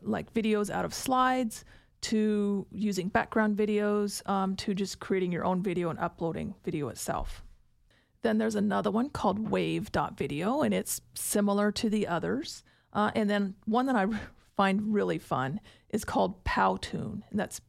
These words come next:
P O W T O O N dot com. And what that one does is the animated videos. So it, it takes your concept and it animates it for you. It's a really fun tool to use, uh, and it will, um, give you kind of just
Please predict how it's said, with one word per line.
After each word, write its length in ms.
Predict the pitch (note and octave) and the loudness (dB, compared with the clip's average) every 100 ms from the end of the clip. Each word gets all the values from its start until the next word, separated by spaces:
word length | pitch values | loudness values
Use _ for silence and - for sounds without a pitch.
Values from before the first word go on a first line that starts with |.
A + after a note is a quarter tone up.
| - | -6
P 180 | A#3 A#3+ | -4 0
O 100 | G3+ | 0
W 460 | G#3 F#3 F3+ F3+ F3 | 0 0 0 0 -2
T 360 | - G3+ F#3+ - | -4 -2 -2 0
O 280 | F3 F#3 D3+ | 0 2 2
O 20 | |
N 340 | F3+ E3+ D3+ G3+ | 0 -2 -2 -2
dot 240 | E3 E3+ - | 0 0 -2
com. 320 | C#3+ B2 F3 - - - _ _ | -2 -2 -4 -12 -20 -20 _ _
And 140 | - A3+ | 0 0
what 160 | B3 | 2
that 160 | C4+ C#4 | 0 2
one 160 | C#4 A#3 | 2 4
does 340 | G3 G3 F#3+ | 4 2 0
is 200 | - F#3+ | -2 -2
the 200 | - - | -4 -2
animated 480 | G3 E3+ C#3 C#3 B2 | -2 -2 -4 -6 -6
videos. 420 | C#3 B2 A#2+ B2 | -6 -6 -6 -6
So 440 | - - E3+ D#3+ D#3+ - - - | -4 0 2 0 -2 -10 -4 -2
it, 200 | A3+ - | -2 -2
it 160 | G#3 - | -4 -2
takes 300 | - B3+ - | -2 -2 -2
your 80 | G#3+ | -2
concept 580 | - G3+ - F#3+ - | 0 0 0 -2 0
and 100 | E3 | -2
it 100 | E3 - | -2 -4
animates 420 | G3+ E3+ E3+ E3+ - | -2 0 0 -2 -4
it 100 | - | -2
for 220 | G#3 E3+ | 0 2
you. 100 | E3 | 0
It's 140 | G3 | 0
a 80 | G3 | 0
really 340 | A3+ C#4 A#3+ | 2 2 2
fun 440 | - - - F#3+ G#3 | -2 -2 0 0 -2
tool 260 | - G#2+ | -2 -2
to 160 | - - | -2 -4
use, 480 | C#3 D3+ D3+ D3+ - - - _ | -4 -4 -4 -6 -10 -14 -20 _
uh, 220 | G#3 D3+ - | -6 -4 -2
and 260 | F#3+ F3+ G3+ | 0 0 0
it 160 | G#3 | 0
will, 480 | - G#3+ F#3 F3+ F3+ - | 0 0 2 2 0 -4
um, 280 | D#3+ C#3+ - _ | -8 -8 -12 _
give 180 | - A3+ | -8 -6
you 60 | D#4+ | -6
kind 200 | - A3 | -2 0
of 120 | G#3 - - - _ _ - | 0 -6 -20 -20 _ _ -4
just 260 | C#4+ - | -4 -4